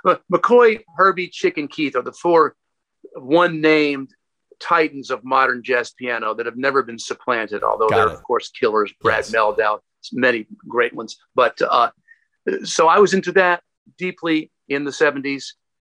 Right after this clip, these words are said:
Speaker 1: and missed the Eagles. But I've been re-, in the eighties,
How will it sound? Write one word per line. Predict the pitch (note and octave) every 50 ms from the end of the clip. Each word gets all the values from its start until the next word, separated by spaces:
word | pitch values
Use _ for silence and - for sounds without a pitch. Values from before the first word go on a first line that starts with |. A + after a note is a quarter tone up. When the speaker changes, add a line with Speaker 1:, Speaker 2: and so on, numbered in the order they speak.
| _ _ _ _ _ _ _ _ _ -
Speaker 1:
and | B2 A#2+ A#2+ A#2+ C3+
missed | C#3+ C3 - - _ -
the | B2+ C3 -
Eagles. | C3 B2+ C3+ C3 -
But | - F3 E3+ -
I've | D#3+ E3+ F3 F3+ E3+ F3 _ _ _ _ _ - - _ _ -
been | F#3 F3 E3+ E3+ E3
re-, | D#3 F3+ - -
in | - E3 E3
the | D#3+ E3
eighties, | F#3 G#3+ A#3 F#3 F3+ F#3 F3 - -